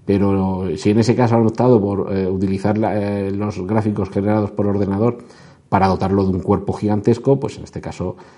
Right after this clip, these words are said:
pues simplemente el hombre está musculado, se nota que ha ido al gimnasio, eh, bueno, el brazo robótico, esto me imagino que sí que hab-, habrá ahí una mezcla entre maquillaje, eh, algo de látex y, y algo de C G I,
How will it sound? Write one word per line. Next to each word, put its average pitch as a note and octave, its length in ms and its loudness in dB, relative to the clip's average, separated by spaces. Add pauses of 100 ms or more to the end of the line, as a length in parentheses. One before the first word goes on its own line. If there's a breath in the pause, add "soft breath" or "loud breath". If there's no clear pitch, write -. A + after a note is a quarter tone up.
(140)
pues E2+ 140 -10
simplemente E2 460 -6
el E2+ 80 -4
hombre E2 160 -6
está E2+ 160 -8
musculado, F#2+ 560 0
se A2+ 100 0
nota E2 200 -6
que E2 80 -6
ha - 20 -6
ido D#2 80 -8
al D#2+ 80 -8
gimnasio, A2+ 640 0 (400 loud breath)
eh, F2 640 -4
bueno, F#2 220 -6
el D#2 120 -10
brazo E2+ 320 -4
robótico, F#2 600 -4
esto F2 240 -8
me F2 100 -8
imagino F2 340 -8
que E2 80 -8
sí F2 160 -10
que F2 160 -6
hab-, E2 300 -8
habrá F2 240 -6
ahí F#2+ 80 -4
una F#2 120 -4
mezcla F#2+ 400 -4
entre E2+ 760 -8 (360 soft breath)
maquillaje, G2 1200 0 (360 loud breath)
eh, E2+ 260 -8
algo G2+ 240 0
de G2 140 0
látex A2+ 640 0
y, F#2+ 500 -2
y G2+ 80 -2
algo G#2 180 -2
de G2 100 -2
C G2 120 -2
G A2 180 0
I, D3 260 4